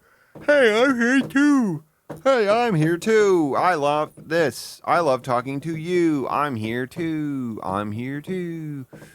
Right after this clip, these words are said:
I'm here too. I'm here too. I am, I am sleepy. It was deadlift day, you know? He did it. Yeah, he can send it to corporations now. He begged to be a part of it, you know? That's what he did.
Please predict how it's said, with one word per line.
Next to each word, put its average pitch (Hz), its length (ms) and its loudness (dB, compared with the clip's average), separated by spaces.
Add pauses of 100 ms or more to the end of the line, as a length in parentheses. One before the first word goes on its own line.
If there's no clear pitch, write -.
(1000)
I'm - 200 -8
here - 260 -6
too. 339 680 -6
I'm - 280 -12
here 50 280 -10
too. 349 840 -4 (1500)
I 110 120 -4
am, 113 220 -2 (100)
I 151 140 0
am 196 120 -4
sleepy. 104 420 -8
It 98 40 -4
was 104 140 -8
deadlift 123 400 0
day, 87 240 -6
you 82 60 -8
know? 101 300 -8 (2000)
He 139 200 -6
did 156 220 2
it. 101 120 0
Yeah, 131 160 2
he 147 160 2
can 151 140 0
send 147 240 0
it 143 80 -10
to 156 100 -4
corporations 139 800 -4
now. 80 160 -6
He 98 220 -2
begged 123 340 2
to 120 80 -6
be 120 140 0
a 113 40 2
part 123 260 -2
of 87 100 -10
it, - 240 -12
you 76 80 -14
know? 78 240 -8
That's 95 200 -8
what 107 120 -8
he 104 80 -6
did. 98 400 -6